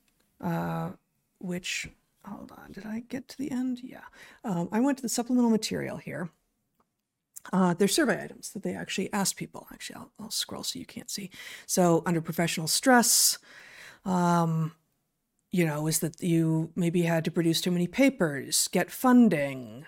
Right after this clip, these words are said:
um, your institution wanted you to work on particular topics, you weren't recognized, your salary wasn't good enough, you weren't getting, uh, your work accepted, uh, you didn't feel like your department was providing administrative support. All of those make sense and aren't based on feels,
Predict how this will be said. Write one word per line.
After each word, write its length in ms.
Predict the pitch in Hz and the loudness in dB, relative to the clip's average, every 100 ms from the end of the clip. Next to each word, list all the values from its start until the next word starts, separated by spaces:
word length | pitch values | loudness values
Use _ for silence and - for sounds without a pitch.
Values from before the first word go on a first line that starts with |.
| - | -6
um, 1120 | 170 160 156 160 156 156 156 156 117 120 92 | -4 -2 -2 -2 -2 -2 -2 -4 -4 -8 -6
your 360 | 175 170 165 165 | -2 0 2 0
institution 600 | 175 - 185 185 180 180 | 0 0 2 2 2 0
wanted 200 | 180 175 | 2 2
you 40 | |
to 80 | 180 | 2
work 180 | 175 185 | 2 0
on 80 | 185 | -2
particular 320 | - 208 220 | -4 -2 -2
topics, 800 | 214 - 262 214 135 - - - | -2 0 0 0 -4 2 2 2
you 140 | 185 | 0
weren't 160 | 170 196 | 0 2
recognized, 800 | 233 233 196 170 147 135 147 - | 2 2 -2 -4 -4 -6 -4 -4
your 80 | 170 | 0
salary 500 | 214 190 190 175 160 | 4 6 6 4 2
wasn't 420 | 151 151 156 185 | -2 -6 -8 -8
good 140 | 165 | -8
enough, 340 | 151 147 147 175 | -6 -8 -8 -8
you 60 | |
weren't 280 | 170 165 - | -6 -6 -2
getting, 360 | 180 170 165 160 - - - _ | -2 -2 -4 -6 -12 -18 -18 _
uh, 140 | 180 165 | -2 0
your 200 | 170 170 | 0 0
work 220 | 175 170 | 0 -2
accepted, 640 | 180 - 190 - 170 156 160 - - - | -2 0 0 0 0 0 -4 -16 -20 -10
uh, 240 | 156 160 156 | -6 -2 -2
you 140 | 156 | -2
didn't 180 | 160 156 | -2 -4
feel 160 | - 156 | -4 -4
like 140 | 151 | -4
your 80 | 147 | -6
department 400 | 147 156 143 147 | -6 -6 -8 -8
was 120 | 170 | -8
providing 320 | - 180 - | -8 -8 -10
administrative 440 | - - - - - | -12 -12 -12 -12 -14
support. 300 | - - - _ | -14 -16 -16 _
All 160 | 185 220 | 2 4
of 100 | 233 | 6
those 460 | 202 190 180 185 - | 6 6 4 2 0
make 200 | 170 170 | 0 0
sense 320 | - 165 160 | -2 -2 -2
and 80 | 175 | -4
aren't 200 | 180 - | -8 -8
based 260 | 160 - | -8 -6
on 100 | 151 | -8
feels, 380 | - 147 147 - | -8 -10 -8 -10